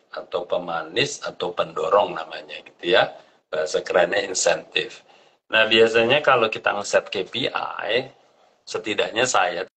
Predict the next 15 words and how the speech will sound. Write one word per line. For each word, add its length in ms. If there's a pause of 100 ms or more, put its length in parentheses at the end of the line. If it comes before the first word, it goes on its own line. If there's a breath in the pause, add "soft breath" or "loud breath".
terbiasanya 800
adalah 240
kalau 640
kita 720
ingin, 480 (560)
anggap 160
aja 240
nih 160
jualan 400
aja 400
lah 80
targetnya 480
biar 160
gampang 480
ya. 240